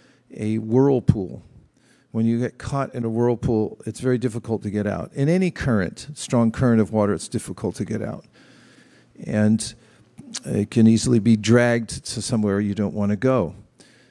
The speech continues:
Therefore, one has to be a little deliberate in the kind of, uh, culture that one takes up.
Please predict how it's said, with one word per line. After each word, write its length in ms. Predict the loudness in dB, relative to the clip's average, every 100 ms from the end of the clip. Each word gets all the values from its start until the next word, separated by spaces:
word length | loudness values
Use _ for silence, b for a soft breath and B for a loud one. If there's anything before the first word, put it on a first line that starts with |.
| -2
Therefore, 460 | 0 0 4 4
one 260 | 4 2 2
has 280 | 2 0 -4
to 100 | -2
be 280 | 0 0 -2
a 60 | 0
little 240 | 2 2
deliberate 580 | 2 2 4 4 2 -2 -8 _
in 240 | -2 2 2
the 80 |
kind 360 | 0 0 0 2
of, 300 | 0 -2 -10 -4
uh, 180 | -4 -4
culture 560 | -4 2 2 2 -2 0
that 160 | 0
one 200 | 0 0
takes 340 | 0 -4 -4 -2
up. 260 | -2 -4